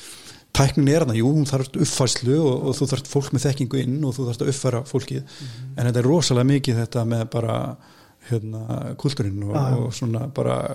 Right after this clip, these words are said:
Speaker 1: hvernig fólk vinnur og vinnulag og annað þess háttar.
Speaker 2: Einmitt.
Speaker 1: Það skiptir máli. Þannig að það er líka að stjórnarmenn skilji það.
Speaker 2: Já, já.
Speaker 1: Þannig að ef þú ert með stjórnarmenn sem að eru kunna vel og svona umbreytingu
Speaker 2: Já.
Speaker 1: og eru van-, vanir því
Speaker 2: Mhm.
Speaker 1: og vanir að fara í gegnum fe-, fara í gegnum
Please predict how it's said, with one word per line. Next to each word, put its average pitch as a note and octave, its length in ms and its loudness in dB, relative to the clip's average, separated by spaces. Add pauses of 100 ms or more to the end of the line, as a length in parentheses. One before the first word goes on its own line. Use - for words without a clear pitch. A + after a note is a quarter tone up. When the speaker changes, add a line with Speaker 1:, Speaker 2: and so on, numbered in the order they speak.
(100)
Speaker 1:
hvernig A#2 200 0
fólk A#2 220 -2
vinnur B2+ 260 2
og A#2 60 0
vinnulag B2+ 580 2
og A2+ 140 2
annað A#2+ 220 0
þess A#2 100 -4
háttar. C#3 240 -8
Speaker 2:
Einmitt. B2+ 260 -12 (220)
Speaker 1:
Það - 100 -4
skiptir B2 240 -2
máli. A#2+ 160 0
Þannig A2 160 -2
að G2+ 80 -4
það C3 140 4
er C3 80 4
líka D#3 180 4
að A2+ 80 0
stjórnarmenn C#3 400 2
skilji C3 320 0
það. B2+ 160 -4
Speaker 2:
Já, C#3 220 -6
já. C3+ 80 -2 (400)
Speaker 1:
Þannig A#2 160 2
að - 20 4
ef B2 60 4
þú B2 80 4
ert - 100 -2
með A#2 140 0
stjórnarmenn C#3 480 4 (480)
sem A2+ 200 2
að A2+ 220 0
eru A#2 160 2 (320)
kunna C#3 300 4
vel C3 260 2 (280)
og D3+ 280 -4
svona A#2+ 640 -2 (540)
umbreytingu B2+ 640 2
Speaker 2:
Já. C#3+ 100 -2
Speaker 1:
og D3+ 240 -2
eru A2+ 100 4
van-, C#3 460 2
vanir C3+ 440 2
því A2 260 -2 (180)
Speaker 2:
Mhm. C3 320 -8 (400)
Speaker 1:
og A#2+ 60 -2
vanir C3 280 4
að A#2 40 -2
fara B2 160 0
í - 20 -2
gegnum A2+ 200 -2
fe-, - 300 0
fara B2 200 0
í - 20 -2
gegnum A2+ 360 -2